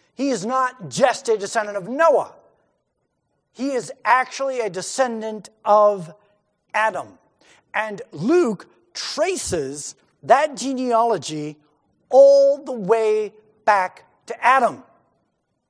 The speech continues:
Now, I know you'd like me to read that genealogy this morning. I'm, I'm not gonna do that. I'm sorry.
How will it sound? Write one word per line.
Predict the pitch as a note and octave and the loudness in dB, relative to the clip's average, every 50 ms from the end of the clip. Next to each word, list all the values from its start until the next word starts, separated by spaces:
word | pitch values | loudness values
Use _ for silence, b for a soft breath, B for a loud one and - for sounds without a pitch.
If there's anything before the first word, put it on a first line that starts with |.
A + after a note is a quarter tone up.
| _ _ _ _ _ _ _ _ | _ _ _ _ _ _ _ _
Now, | F#3+ G#3+ A3 | -4 -4 -2
I | A3+ B3 | -2 -2
know | C#4 C#4+ | -2 -2
you'd | C4+ A#3 G3+ E3 D3 | -2 -2 -2 0 0
like | G#3 G#3+ G#3 C#3+ | 0 0 0 -2
me | E3 | -6
to | D#3 D#3 | -8 -6
read | D3+ F#3+ G#3+ F#3+ B2+ | -6 -6 -6 -8 -8
that | C#3+ C3+ A#2+ - | -10 -10 -12 -12
genealogy | - D#3 D3 C#3+ C#3 D3 D3+ E3 D#3+ B2+ D3+ D3+ | -14 -14 -14 -12 -12 -10 -10 -10 -10 -12 -14 -16
this | D3 C#3+ - - | -16 -18 -18 -16
morning. | D#3+ E3 D#3+ D#3+ - | -16 -16 -16 -16 -14
I'm, | C#3 C#3+ C3 A#2 A2+ _ | -12 -12 -12 -12 -14 _
I'm | C#3 C3 B2+ | -12 -12 -12
not | A#2 G2+ - | -12 -14 -16
gonna | A#2 G2+ G2+ G2 | -20 -20 -20 -20
do | - G#2+ | -20 -20
that. | G2 G2 G2+ G2 G2 G2+ G2 | -20 -20 -20 -20 -20 -20 -20
I'm | G#2 _ | -20 _
sorry. | - - - F#2+ | -20 -20 -20 -20